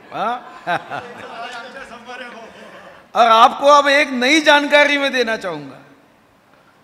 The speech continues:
ये हमारे चंद्रपुर कर जनता को अभिमान लगेगा ऐसा। अभी दिल्ली में नया संसद भवन बन रहा है जिसको सेंट्रल विस्टा कहते हैं।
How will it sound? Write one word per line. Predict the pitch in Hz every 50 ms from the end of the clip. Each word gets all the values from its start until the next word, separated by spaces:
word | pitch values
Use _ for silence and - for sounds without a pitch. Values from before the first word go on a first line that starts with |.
| _ _ _ _ _ _ -
ये | 175 208
हमारे | 185 196 226 247 247 269 269
चंद्रपुर | 254 254 233 233 254 262 220 233 269 277 -
कर | - 254 262 262 220
जनता | 202 233 233 202 254 254
को | 247 262 254
अभिमान | 240 220 240 247 247 254 247 247
लगेगा | 233 226 226 220 220 220 208 202 196 180
ऐसा। | 160 143 - - 113 - _ _ _ _ _ _ _ _ _ _ _ _ _ _ _ _ _ _ _ _ -
अभी | 143 160 190 165
दिल्ली | 151 180 185 190 208 214 208
में | 208 214 208 196 175 - - - - - _ _ _ _ _ _ _ _
नया | 143 160 175 196 208 196
संसद | - 196 190 185 - 214 196 180
भवन | 170 175 190 202 196 190
बन | 180 175 180
रहा | 185 190 185
है | 180 - - - - _ _ _ _ _ _ _ _ _
जिसको | 131 160 165 - 214 208
सेंट्रल | 202 - 185 180 180 - 208 214 208
विस्टा | 175 160 151 143 - - 170 156
कहते | 127 127 113 101 _ -
हैं। | -